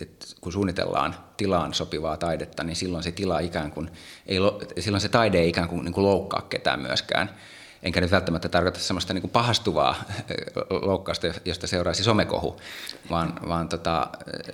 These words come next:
semmoista niin kuin jo-, jotenkin se, niin kuin sen, niin kuin, että se taide saa hengittää siinä tilassa, mihin se on, mihin se on niin kuin kuratoitu ja suunniteltu, ää, niin, niin kuin vapaasti. Voi olla niin kuin rohkeastakin, rohke-, rohkeastakin taiteesta, mutta tota,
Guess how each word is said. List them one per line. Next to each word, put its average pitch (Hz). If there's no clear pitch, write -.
semmoista 101
niin 98
kuin 101
jo-, 110
jotenkin 107
se, 95
niin 87
kuin -
sen, 90
niin 92
kuin, 90
että 98
se -
taide 101
saa 87
hengittää 90
siinä 82
tilassa, -
mihin 76
se 85
on, 78
mihin 80
se 80
on 78
niin 80
kuin -
kuratoitu -
ja 87
suunniteltu, -
ää, -
niin, -
niin 87
kuin 87
vapaasti. -
Voi 101
olla 101
niin 110
kuin 131
rohkeastakin, 87
rohke-, 110
rohkeastakin 82
taiteesta, 69
mutta 85
tota, 82